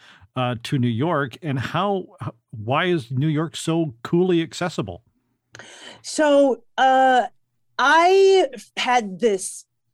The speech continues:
Speaker 2: thing in my mind that I was gonna go to New York. I, I think once that it was planted in me, I was like, "This is going to happen." Uh, so I just started doing everything I could to make sure it did. My parents were not excited about it.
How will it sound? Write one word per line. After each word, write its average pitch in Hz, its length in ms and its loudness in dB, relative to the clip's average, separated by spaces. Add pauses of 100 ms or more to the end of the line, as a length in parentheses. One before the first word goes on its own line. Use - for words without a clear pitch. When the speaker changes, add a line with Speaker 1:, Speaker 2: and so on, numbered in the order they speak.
(160)
Speaker 2:
thing 269 460 0
in 233 240 -2
my 190 140 -2
mind 170 440 -6
that 185 100 -2
I 175 60 -2
was 165 140 -8
gonna 185 200 -4
go 175 120 -6
to 175 160 -14
New 165 80 -6
York. 160 200 -12
I, 196 200 -4
I 220 60 -6
think 240 180 -8
once 240 240 -2
that 294 120 0
it 254 80 -2
was 196 120 -6
planted 185 500 -8
in 226 140 -2
me, 247 300 -4
I 180 100 -10
was 170 180 -10
like, 160 120 -10 (140)
"This 294 220 2
is 269 120 2
going 233 280 0
to 226 120 -8
happen." 190 380 -6 (640)
Uh, 208 360 2
so 202 540 0
I 208 160 0
just 240 180 -6
started 220 260 -2
doing 202 280 -2
everything 196 360 -4
I 180 60 -4
could 190 220 -6
to - 100 -12
make 165 160 -4
sure 175 180 -8
it - 100 -12
did. 151 260 -4
My 190 140 -2
parents 320 640 0
were 240 180 -2
not 226 220 0
excited 165 400 -6
about 151 320 -8
it. 170 200 -4